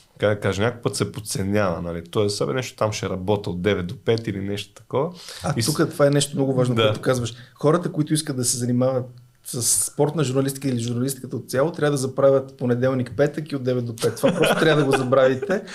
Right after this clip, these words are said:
Speaker 2: Там основно се работи уикенда най-вече, в, както е в моя случай с
Speaker 1: Да.
Speaker 2: спортната журналистика.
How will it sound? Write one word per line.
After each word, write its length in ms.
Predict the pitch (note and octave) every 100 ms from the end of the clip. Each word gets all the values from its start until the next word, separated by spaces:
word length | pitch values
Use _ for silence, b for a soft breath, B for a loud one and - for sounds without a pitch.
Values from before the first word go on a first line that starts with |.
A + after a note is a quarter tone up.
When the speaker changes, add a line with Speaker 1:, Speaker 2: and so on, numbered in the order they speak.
| B B B -
Speaker 2:
Там 180 | E3
основно 360 | D#3 E3 F3 E3
се 180 | - C#3
работи 720 | B2 C#3 D3 - B2+ A#2+ A2 - -
уикенда 500 | C3 D3+ F3+ E3+ E3+
най-вече, 440 | E3+ E3+ F3 F#3
в, 120 | F3 F3 - -
както 280 | - D#3 E3
е 40 |
в 120 | D#3 D3+
моя 120 | D3+
случай 280 | D3+ D#3 D3+
с 40 | C#3+
Speaker 1:
Да. 60 |
Speaker 2:
спортната 380 | B2+ B2 D#3+ C#3
журналистика. 680 | B2+ C3 D#3 F3+ - A3+